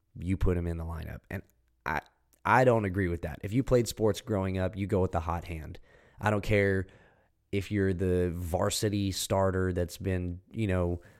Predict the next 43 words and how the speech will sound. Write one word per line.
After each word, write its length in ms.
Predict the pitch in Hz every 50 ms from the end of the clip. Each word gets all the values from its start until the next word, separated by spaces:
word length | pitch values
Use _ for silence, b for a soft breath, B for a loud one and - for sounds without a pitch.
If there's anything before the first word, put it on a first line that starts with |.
| B B -
has 240 | - 98 95 90
an 60 | 92 92
amazing 500 | 90 95 98 98 101 98 92 98 92 90
track 360 | - - 101 101 98 92 -
record 240 | 98 95 87 98 92
and 140 | 90 92
you've 120 | 95 98 90
been 180 | 92 87 90
great 260 | 90 101 98 95 90 -
forever. 480 | - 92 95 98 98 87 90 87 85 -
If, 280 | - 98 92 - - - b b b b b b b b b b _ _ _ -
if 200 | 101 98 - -
you're 200 | 101 117 131 117
hurt 300 | - 104 104 127 - -
and 100 | - 98
your 120 | 98 107
backup 440 | 95 92 92 95 98 - - - -
fills 300 | - - 104 101 98 90
in 240 | 90 98 107 117 -
and 140 | - 95 95
he's 260 | 90 95 98 101 101
playing, 540 | - - - - 95 92 95 98 104 104 101
he 160 | 95 110 113
or 60 | 113 104
she 180 | - - 104
is 100 | 101 95
playing 380 | - - - 104 98 104 104 101
to 100 | - -
the 200 | 90 104 101 - - _ _ _ - 101 101 - -
highest 380 | - 101 95 95 101 - -
of 40 | 98
their 120 | 95 95
ability 340 | 95 82 92 92 98 104 107
and 100 | 95 92
the 60 | 90
team 300 | 87 - - 104 104 101
is 100 | 95 87
winning, 320 | 87 90 92 104 110 120 117 b b b b b b b b
why 220 | 95 95 98 113
would 200 | 123 131 127 117
you 140 | 110 117 113
ruin 300 | 98 101 110 113 98 82
that? 180 | 80 82 -